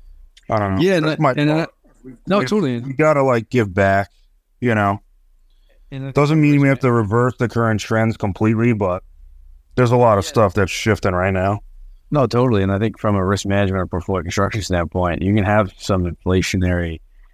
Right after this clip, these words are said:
Speaker 2: exposures on the other side of that, right? So, you, you know, just a, as a bit of a hedge or kind of a, you know, um, uh, what have you, things that, that,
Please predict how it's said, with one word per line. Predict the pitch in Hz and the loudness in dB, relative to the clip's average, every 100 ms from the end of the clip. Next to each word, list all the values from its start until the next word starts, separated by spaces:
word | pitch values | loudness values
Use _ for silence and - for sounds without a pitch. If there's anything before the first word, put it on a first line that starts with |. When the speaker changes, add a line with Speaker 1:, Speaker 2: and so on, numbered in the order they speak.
| _ | _
Speaker 2:
exposures | - - - 104 110 98 90 | -6 -4 0 2 2 0 0
on | 95 | 0
the | 92 | 2
other | 92 80 | 0 -4
side | - 87 95 | -10 -10 -10
of | 80 | -12
that, | 69 - - | -20 -14 -6
right? | 90 95 | -4 -2
So, | - 92 | 0 2
you, | 82 - | 2 2
you | 90 | 0
know, | 78 | 0
just | 92 95 92 | 0 0 0
a, | 85 80 85 80 - | 2 0 -2 -2 -4
as | 85 80 90 | -4 -4 -4
a | |
bit | 82 85 | 0 0
of | 80 | 0
a | 80 | 0
hedge | 90 87 78 | 2 2 0
or | 80 | -4
kind | 85 82 | 0 0
of | 82 | 2
a, | 80 - - _ _ _ | -2 -4 -20 _ _ _
you | 90 | 0
know, | 82 80 - | 0 0 -4
um, | - 82 80 78 76 69 - - _ - - - | 0 2 2 0 -4 -6 -12 -20 _ -20 -18 -6
uh, | 90 85 | -4 -4
what | 87 90 | -2 0
have | 101 | 2
you, | 82 | 2
things | 71 90 80 | 0 -2 0
that, | 85 76 | -2 -2
that, | 90 | -8